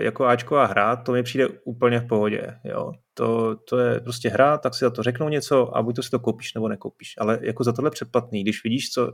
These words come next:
co, jakou value nabízejí, nabízejí konkurenti. A ještě k tomu přilepej to rozšíření pro Animal Crossing, to mě vlastně rozpálilo skoro nejvíc prostě, jo. Při vší úctě k té hře, fajn, určitě má svoje, nakonec moji kopii máš pořád ty, jako. No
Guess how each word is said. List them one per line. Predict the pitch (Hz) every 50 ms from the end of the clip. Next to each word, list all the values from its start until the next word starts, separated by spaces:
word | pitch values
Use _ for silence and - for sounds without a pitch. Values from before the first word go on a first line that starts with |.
| - - -
co, | - 123 113 -
jakou | 113 117 113 - 135 131 123
value | 120 120 127 147 156 143 131 131 139
nabízejí, | 131 123 113 123 123 123 139 135 123 - - 101
nabízejí | 120 113 131 123 135 139
konkurenti. | - 120 107 107 - 110 104 101 - 107 101 - - - - - - - - -
A | -
ještě | 107 - - 160
k | -
tomu | - 160 165
přilepej | 160 - - 160 156 - 170 165
to | 185 175
rozšíření | 156 - - 139 - 151 160 160
pro | - 160 151
Animal | 151 151 156 165 160
Crossing, | - 170 160 - - 185 175 -
to | -
mě | 131 139 143
vlastně | 139 123 - - 160 - - - - - - -
rozpálilo | 127 120 123 - 147 135 151 151 151
skoro | - - 160 156
nejvíc | 156 151 165 202 214 185 - -
prostě, | - - - - - 120
jo. | 110 110 120
Při | 120 - -
vší | - - -
úctě | 139 127 - - 147
k | 127 -
té | 165
hře, | 151 127 117 110 113 123 135 - 120 -
fajn, | - 120 113 123 139 -
určitě | - - 131 123 - 131
má | 127 127 127
svoje, | - - 131 127 127 131 127 - - - - - - - _ - - _ - -
nakonec | 120 113 - 131 127 123 - - _ _ -
moji | 135 123 123 127
kopii | 123 - 120 - 131 123
máš | 120 123 123
pořád | 120 - 120 127 123 123 -
ty, | 123
jako. | 127 139 - _ - 107 104 - _ _ _ _
No | 120 120